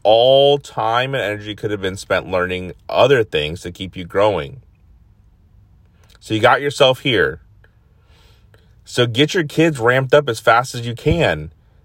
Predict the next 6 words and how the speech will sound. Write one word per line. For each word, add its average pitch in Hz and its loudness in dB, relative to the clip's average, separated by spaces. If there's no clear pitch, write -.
Teach - -4
them 113 0
things, 87 -2
show 175 0
them 101 -2
things. 78 -4